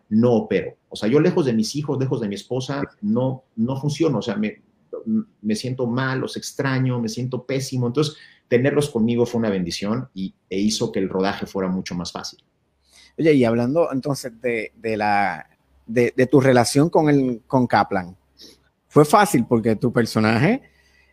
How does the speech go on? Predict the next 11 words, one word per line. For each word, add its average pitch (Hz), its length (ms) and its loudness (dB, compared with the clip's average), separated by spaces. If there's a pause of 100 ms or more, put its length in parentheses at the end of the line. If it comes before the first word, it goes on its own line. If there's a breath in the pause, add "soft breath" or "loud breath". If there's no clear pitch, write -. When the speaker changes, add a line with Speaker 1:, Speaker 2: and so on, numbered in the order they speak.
(100)
Speaker 2:
es 147 680 2 (180)
bien 135 680 2
variado 170 560 8
en 143 140 4
cada 143 240 8
escena, 175 480 2
tiene 151 300 2
una, 160 260 2 (160)
<laughs> - 140 -20
algo 170 340 0
distinto, 147 720 -2